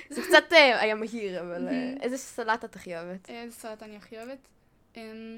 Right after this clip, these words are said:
Speaker 2: לא יודעת, אז זה היה פשוט כזה, לא, צ-, סלט
Speaker 1: סלט
Speaker 2: יווני, אני
Speaker 1: יווני.
Speaker 2: אה.
Speaker 1: אני אוהבת סלט קיסר,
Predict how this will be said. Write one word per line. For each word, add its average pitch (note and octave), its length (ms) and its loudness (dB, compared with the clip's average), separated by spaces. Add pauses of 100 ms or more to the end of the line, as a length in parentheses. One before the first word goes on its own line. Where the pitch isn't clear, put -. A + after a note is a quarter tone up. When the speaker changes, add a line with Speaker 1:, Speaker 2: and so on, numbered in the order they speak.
(640)
Speaker 2:
לא D4+ 60 -10
יודעת, D#4 120 -8
אז C4 60 -6
זה C4 80 -6
היה D#4+ 100 -4
פשוט D4 420 -14
כזה, B3+ 300 -12 (460)
לא, C4 80 -14 (140)
צ-, - 40 -20
סלט - 200 -8
Speaker 1:
סלט C#4+ 340 -2
Speaker 2:
יווני, A3+ 420 -6
אני G3+ 120 -10
Speaker 1:
יווני. G3+ 400 -8
Speaker 2:
אה. A3 400 -14
Speaker 1:
אני B3 160 0
אוהבת A#3+ 240 -2
סלט G#3 300 -6
קיסר, G3 560 -10